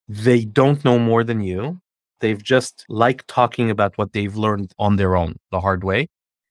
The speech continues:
And they just seem like they know what they're talking about. So this elastic leadership stuff, it is a thing that seems to have worked for me, and I completely made it up. It is a framework that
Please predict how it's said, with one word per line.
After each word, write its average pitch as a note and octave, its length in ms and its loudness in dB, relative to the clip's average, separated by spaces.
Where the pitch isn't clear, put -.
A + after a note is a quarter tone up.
And A2 140 -4
they A2 100 0
just B2 340 -2
seem D#3+ 480 0
like A2+ 220 0
they G#2+ 140 -2
know G#2+ 160 0
what G#2 160 -2
they're G2 100 -2
talking F#2 400 -4
about. E2+ 240 -6
So G#2+ 400 0
this C#3+ 300 -6
elastic D#3 420 2
leadership C#3+ 400 -2
stuff, - 420 -10
it D3 120 2
is D3+ 180 4
a D3+ 60 0
thing C#3+ 460 0
that B2+ 280 0
seems F#3+ 400 0
to C#3+ 140 2
have C3 120 2
worked C#3+ 300 0
for C3+ 160 -4
me, B2+ 260 -6
and C3+ 100 -2
I C#3+ 80 2
completely D#3+ 560 -2
made C#3+ 200 2
it A#2+ 140 2
up. F#2+ 200 -2
It C#3+ 100 -4
is C#3+ 140 0
a C3+ 60 -2
framework F#3+ 480 2
that C3+ 120 -4